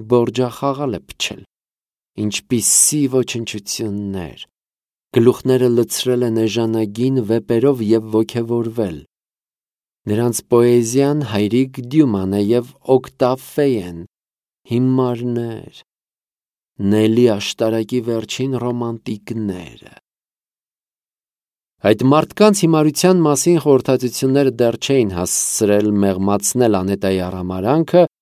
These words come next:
երբ Մարգագետին դուրս բերին մի նոր զոհի։ Եվ ահա հենց նա էլ լուրջ էր ընդունում Նելի աշտարակը։ Դա Ադրիատիկայի ափերից երիտասարդ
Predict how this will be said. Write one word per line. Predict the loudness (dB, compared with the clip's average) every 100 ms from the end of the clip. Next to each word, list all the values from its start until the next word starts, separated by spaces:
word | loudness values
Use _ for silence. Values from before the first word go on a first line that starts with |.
| _ _ 4
երբ | 4 4 -2
Մարգագետին | 2 2 2 4 4 4 0
դուրս | 2 2 0 0
բերին | 0 2 0
մի | -2 0
նոր | -2 -2
զոհի։ | -6 -6 -6 -8 -10 _ _ _ _ _ _ _ _ _
Եվ | -2 2
ահա | 0 0
հենց | -4 -4 -4
նա | -2
էլ | 0 0
լուրջ | 0 -2 2 0
էր | 0
ընդունում | -6 -6 -4 -4 -4
Նելի | -6 -6 -6
աշտարակը։ | -6 -8 -10 -12 -12 -18 -20 -20 _ _ _ _ _ _ _ _ _ _ _ _ _ _ _ _ _ 0
Դա | 2 2
Ադրիատիկայի | 0 0 2 2 0 -2 -6 -2 0 0
ափերից | 0 -4 -4 -2 -2 -2 0
երիտասարդ | 0 0 -2 -4 -2 -2 -4